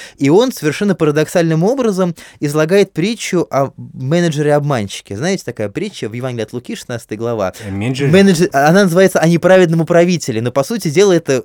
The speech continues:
Speaker 1: жулик-менеджер, которому, значит, решил, его хозяин решил его уволить за то, что время от времени подворовывал у него.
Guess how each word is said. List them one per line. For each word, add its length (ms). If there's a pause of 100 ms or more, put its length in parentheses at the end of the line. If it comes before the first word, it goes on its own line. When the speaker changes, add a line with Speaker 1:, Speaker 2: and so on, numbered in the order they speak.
(100)
Speaker 1:
жулик-менеджер, 1300 (240)
которому, 540
значит, 420
решил, 400
его 240
хозяин 480
решил 360
его 200
уволить 460
за 100
то, 180
что 140
время 400
от 120
времени 260
подворовывал 720
у 40
него. 400